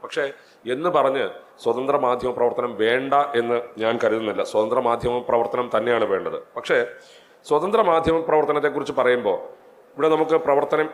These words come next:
പ്രവർത്തിക്കാൻ, മാധ്യമങ്ങൾക്ക് പ്രവർത്തിക്കാൻ സ്വാതന്ത്ര്യമില്ല എന്ന് പറഞ്ഞ് നമ്മൾ ആദ്യം കൈ ചൂണ്ടുന്നത് ഭരണകൂടങ്ങളെയാണ്.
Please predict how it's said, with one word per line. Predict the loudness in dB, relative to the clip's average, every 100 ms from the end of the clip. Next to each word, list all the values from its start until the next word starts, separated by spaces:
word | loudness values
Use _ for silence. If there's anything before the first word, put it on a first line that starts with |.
| 0
പ്രവർത്തിക്കാൻ, | 2 4 2 0 0
മാധ്യമങ്ങൾക്ക് | 0 2 0 0 -2 0
പ്രവർത്തിക്കാൻ | 0 0 0 -2
സ്വാതന്ത്ര്യമില്ല | 0 2 4 2 2 0 0 2 2
എന്ന് | 2 2
പറഞ്ഞ് | 2 2 2 -2 -4
നമ്മൾ | -2 2
ആദ്യം | 4 4 2 0 0
കൈ | 0 2
ചൂണ്ടുന്നത് | 0 0 0 0 0 -2 -10 -12
ഭരണകൂടങ്ങളെയാണ്. | -2 0 2 2 2 2 2 0